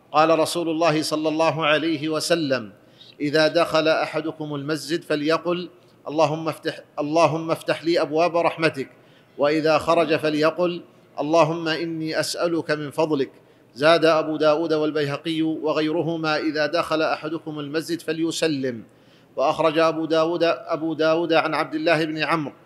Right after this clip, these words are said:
عن النبي صلى الله عليه وسلم كان إذا دخل المسجد قال: "أعوذ بالله العظيم وبوجهه الك-، وبوجهه الكريم وسلطانه القديم من الشيطان الرجيم".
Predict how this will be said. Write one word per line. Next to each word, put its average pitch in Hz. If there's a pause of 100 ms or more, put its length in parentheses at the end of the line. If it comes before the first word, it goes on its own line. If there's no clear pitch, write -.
(280)
عن 147
النبي 160
صلى 156
الله 160
عليه 156
وسلم 160 (600)
كان 160
إذا 156
دخل 165
المسجد 160
قال: 160 (420)
"أعوذ 156
بالله 156
العظيم 147 (360)
وبوجهه 151
الك-، 156
وبوجهه 156
الكريم 160 (340)
وسلطانه 160
القديم 156
من 160
الشيطان 160
الرجيم". 135